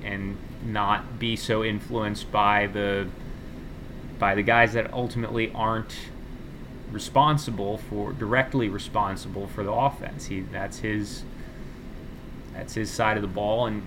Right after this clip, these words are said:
and, you know, he's supposed to be, he's supposed to be the guy that's keeping, that's keeping us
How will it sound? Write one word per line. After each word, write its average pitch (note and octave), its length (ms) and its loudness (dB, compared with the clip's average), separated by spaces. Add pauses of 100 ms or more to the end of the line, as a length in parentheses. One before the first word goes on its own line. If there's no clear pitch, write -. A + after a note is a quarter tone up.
and, G2 360 -4 (600)
you A2 80 -6
know, G2 160 -6 (1500)
he's G2+ 160 -4
supposed G#2+ 480 0
to G#2+ 60 -4
be, G2+ 440 2 (100)
he's B2 180 2
supposed E3 400 8
to C#3 60 4
be C3 120 12
the B2 100 6
guy A#2+ 300 10
that's A2 260 4
keeping, C3+ 560 2
that's A#2 400 0 (680)
keeping C#3+ 380 4
us A#2+ 240 2